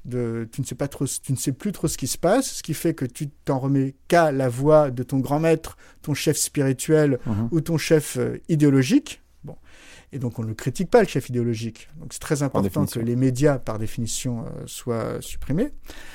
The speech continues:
Speaker 1: Euh, mais en même temps, euh, bah, tu remets en cause ta perception du monde. Alors, c'est aussi intéressant, et tu le vois, alors je ne veux pas tirer trop de parallèles, mais tu le vois dans tous les phénomènes, euh, de radicalisation sectaire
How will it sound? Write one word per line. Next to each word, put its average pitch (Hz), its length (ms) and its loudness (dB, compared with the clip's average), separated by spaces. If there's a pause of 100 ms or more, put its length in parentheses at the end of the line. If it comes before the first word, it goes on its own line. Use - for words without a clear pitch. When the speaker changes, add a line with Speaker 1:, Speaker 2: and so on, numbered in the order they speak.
(320)
Speaker 1:
Euh, 117 560 0 (380)
mais 175 100 4
en 180 60 8
même 175 180 4
temps, 262 380 4 (760)
euh, 123 260 4
bah, 127 180 0
tu - 140 -2
remets 165 240 4
en 147 160 4
cause 180 500 4 (160)
ta 151 120 2
perception 151 460 -4
du 143 120 2
monde. 135 280 0
Alors, 131 100 -10
c'est 208 100 0
aussi 214 200 2
intéressant, 185 720 2
et - 60 -8
tu - 120 -8
le 170 60 -4
vois, 214 360 2 (200)
alors 120 100 -10
je 113 80 -8
ne 123 40 -4
veux 117 60 -10
pas 127 420 -4 (420)
tirer 147 240 0
trop - 200 -4
de - 40 -4
parallèles, 160 520 6 (380)
mais 214 580 4
tu - 120 -8
le 190 60 -4
vois 208 400 0
dans 214 520 -2 (140)
tous 285 140 4
les 254 120 6
phénomènes, 190 840 2 (320)
euh, 127 220 2
de 123 120 0
radicalisation 156 840 0
sectaire 156 720 2